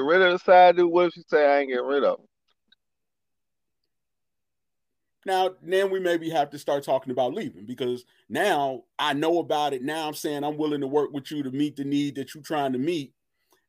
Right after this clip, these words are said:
Speaker 2: And then maybe we have to get rid of it. But here, there, th-, let's be clear. Now, if you're in a situation, 'cause as a fifty-one-year-old man, I know a lot of brothers in my age group,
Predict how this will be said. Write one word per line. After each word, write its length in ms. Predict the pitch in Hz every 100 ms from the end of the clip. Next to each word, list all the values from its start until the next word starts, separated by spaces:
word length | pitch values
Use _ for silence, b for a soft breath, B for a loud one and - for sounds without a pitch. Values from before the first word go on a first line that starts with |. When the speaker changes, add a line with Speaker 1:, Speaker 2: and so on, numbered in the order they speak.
| _ _ 160
Speaker 2:
And 540 | 156 147 139 131 135 _ _ _ _ _ _ _ _ 139
then 200 | 175 165
maybe 220 | 156 143
we 80 | 156
have 120 | 127
to 60 | 127
get 160 | 127
rid 140 | 170 131
of 100 | -
it. 80 | - _ 113
But 400 | 277 330 - - _ _ _ _ _
here, 260 | 120 143 143 -
there, 180 | 120 120 107
th-, 180 | 113 107
let's 240 | 120 151
be 140 | 185
clear. 300 | 202 262 - - b b
Now, 160 | 139 139
if 120 | 135
you're 180 | 151 214
in 60 | 196
a 40 |
situation, 680 | - 202 190 196 202 214 185 -
'cause 180 | 143 107
as 220 | 123 123
a 60 |
fifty-one-year-old 720 | 127 165 170 165 170 170 175 180
man, 240 | 254 165
I 60 | 151
know 240 | 160 160
a 20 |
lot 220 | 151 151 160
of 80 |
brothers 320 | 156 165 160 160
in 120 | 160
my 220 | 180 233 -
age 340 | 170 165 139
group, 300 | 165 170